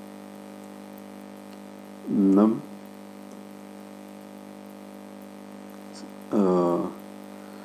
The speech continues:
here we should write a square bracket. It is a array index,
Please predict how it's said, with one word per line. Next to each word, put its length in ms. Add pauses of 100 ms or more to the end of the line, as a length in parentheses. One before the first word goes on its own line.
(720)
here 340 (100)
we 140
should 260
write 340
a 100
square 360
bracket. 320 (160)
It 100
is 160
a 220
array 160
index, 580